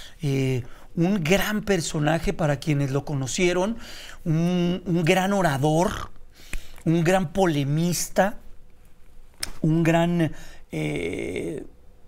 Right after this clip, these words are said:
legislador. Conocemos las posturas que tuvo al final de, de este, él, él,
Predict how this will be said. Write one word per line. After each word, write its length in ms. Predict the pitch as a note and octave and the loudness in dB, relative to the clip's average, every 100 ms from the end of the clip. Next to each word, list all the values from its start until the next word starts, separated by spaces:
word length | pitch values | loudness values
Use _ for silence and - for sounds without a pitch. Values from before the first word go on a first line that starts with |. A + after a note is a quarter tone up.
| - | -2
legislador. 880 | F3 - - D3 D#3+ D3+ E3 C4 - - - - - - - | 2 2 2 2 4 4 2 0 -6 -14 -16 -16 -20 -20 -8
Conocemos 840 | E3+ D#3 D#3 F#3 F3+ F#3 F3+ - - | -2 -2 0 2 2 0 -2 -6 -10
las 300 | - C#3+ C#3 | -2 0 0
posturas 600 | - D#3+ - F3+ F3+ F3+ - | -2 -4 -2 0 2 0 0
que 100 | F3 | -2
tuvo 460 | F3 F3 F3+ - | 0 2 2 2
al 120 | D3 | -2
final 540 | - D#3 D3 D#3+ F3 E3 - - - - | -4 0 4 4 4 0 -6 -18 -18 -14
de, 580 | - D3 C#3+ C#3 C3+ C3+ - - | -2 2 2 2 2 0 -4 -4
de 300 | C#3 C3+ D#3 | 0 2 0
este, 500 | - - F3 D#3 - - | -2 0 0 0 -4 -6
él, 160 | D3+ - | -4 -2
él, 180 | C#3+ | -4